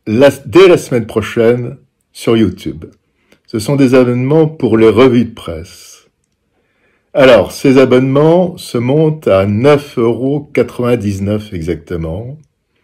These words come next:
dix euros quoi, pour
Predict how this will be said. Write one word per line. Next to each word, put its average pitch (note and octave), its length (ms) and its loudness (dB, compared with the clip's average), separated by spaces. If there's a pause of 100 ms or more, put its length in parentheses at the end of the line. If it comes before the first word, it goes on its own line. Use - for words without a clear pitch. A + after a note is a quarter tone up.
(220)
dix G2 300 -4
euros G2 400 -6
quoi, F#2+ 260 -14 (2000)
pour E3+ 460 0